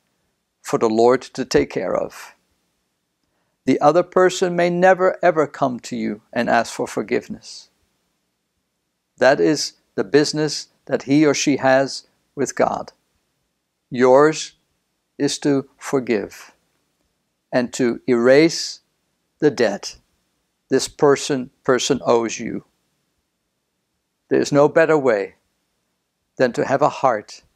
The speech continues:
that holds no grudges, but is instead filled with a passion for God and also the passion to live out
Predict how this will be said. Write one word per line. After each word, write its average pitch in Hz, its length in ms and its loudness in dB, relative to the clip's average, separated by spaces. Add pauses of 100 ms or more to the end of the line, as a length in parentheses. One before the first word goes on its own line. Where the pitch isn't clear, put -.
(420)
that 127 140 -6
holds 131 320 -2
no 123 180 -2
grudges, 117 800 -4 (840)
but 127 160 0
is 123 180 -2
instead 135 480 0
filled 120 560 0 (920)
with 127 120 -4
a 120 120 0
passion 160 640 -2
for 147 240 -2
God 110 440 -2 (1500)
and 123 160 -2
also 123 260 0
the 131 120 -4
passion 127 580 -4
to 135 100 -6
live 120 240 -2
out 135 460 2